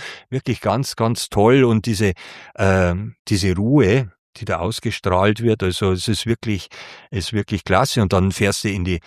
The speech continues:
in Montenegro, in die Bucht von Kotor, da guckst du von oben runter und du denkst, du guckst in so einen skandinavischen Fjord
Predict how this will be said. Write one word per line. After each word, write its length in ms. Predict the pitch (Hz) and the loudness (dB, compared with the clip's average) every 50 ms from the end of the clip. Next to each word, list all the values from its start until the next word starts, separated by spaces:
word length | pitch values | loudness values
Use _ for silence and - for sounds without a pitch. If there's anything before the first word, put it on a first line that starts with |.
| - - - - - - | -18 -20 -20 -20 -12 -8
in 100 | 98 98 | -6 -2
Montenegro, 800 | 98 104 104 85 - 104 92 92 98 107 120 117 113 104 104 | -2 -2 -4 -4 -4 -4 -2 -2 0 0 0 0 2 0 2
in 100 | 104 95 | 2 2
die 80 | 90 90 | 2 2
Bucht 320 | - 131 123 - - - | 2 0 0 0 -2 -2
von 180 | - 104 95 85 | 0 0 0 0
Kotor, 600 | - - 117 131 143 - - 101 92 95 107 117 | 2 4 4 4 4 2 2 2 4 4 4 2
da 120 | 98 98 90 | 2 -2 -2
guckst 300 | - 110 101 - - - | -2 -4 -4 -4 -4 -4
du 60 | 98 | 0
von 160 | 85 101 98 | 0 2 2
oben 280 | 107 101 95 90 95 90 | 2 2 2 2 2 2
runter 380 | 85 95 98 113 131 - 101 | 2 2 0 -2 0 0 0
und 100 | 90 82 | 0 0
du 60 | 95 | -2
denkst, 320 | 82 80 90 92 98 - - | -2 -2 0 -2 -2 -2 -4
du 80 | - | -6
guckst 300 | 92 - 107 98 - - - | -4 -4 -4 -4 -4 -6 -4
in 140 | 95 95 92 | -4 -4 -2
so 160 | - 95 92 | -2 -2 0
einen 220 | 92 92 92 92 | 0 0 0 0
skandinavischen 840 | - - - 92 92 98 95 90 85 90 104 107 95 - - 95 85 | -2 0 0 0 2 2 2 4 4 4 4 2 0 0 0 -2 -2
Fjord 440 | - - 107 107 120 123 117 87 | 0 0 0 2 4 4 2 2